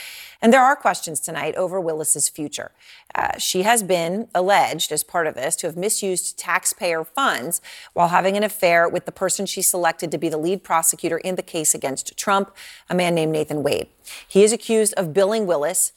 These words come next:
and the county, so taxpayers, for hundreds of thousands of dollars of work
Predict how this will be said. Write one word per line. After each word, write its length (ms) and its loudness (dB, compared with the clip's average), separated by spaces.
and 220 2
the 60 2
county, 520 -2
so 160 -2
taxpayers, 840 -2
for 120 -14
hundreds 380 -6
of 80 -6
thousands 440 0
of 120 -8
dollars 380 2
of 140 -8
work 240 2